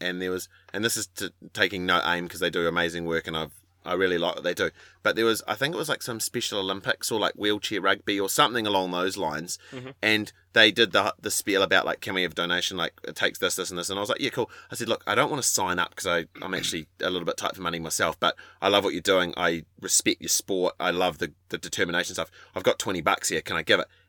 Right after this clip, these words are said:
Speaker 1: And they said, "Oh, you know, we're not really here to collect money today. We want," and just persist with it. And I said,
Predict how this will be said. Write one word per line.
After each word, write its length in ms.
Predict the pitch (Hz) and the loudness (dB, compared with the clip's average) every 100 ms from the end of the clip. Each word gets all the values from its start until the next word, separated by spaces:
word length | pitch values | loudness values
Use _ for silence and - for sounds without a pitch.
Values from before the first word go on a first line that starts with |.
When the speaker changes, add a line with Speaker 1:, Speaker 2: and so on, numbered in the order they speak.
| _ 107 | _ 2
Speaker 1:
And 180 | 101 | 2
they 60 | 95 | 2
said, 140 | - - | -2 -2
"Oh, 240 | 98 90 - | -2 -2 -4
you 120 | 107 | -12
know, 120 | 95 | -10
we're 100 | 92 | -6
not 160 | 110 123 | -6 -6
really 140 | 131 | -8
here 180 | 110 107 | -6 -4
to 80 | 92 | -4
collect 260 | - 101 90 | -6 -8 -6
money 200 | 87 90 | -6 -4
today. 220 | 85 85 | 0 0
We 100 | 85 | 0
want," 200 | 92 - | -4 -4
and 100 | 101 | -6
just 140 | 95 - | -8 -6
persist 260 | - 127 | -6 -6
with 120 | 92 | -8
it. 20 | 67 | -6
And 80 | |
I 20 | 82 | -6
said, 160 | 90 | -6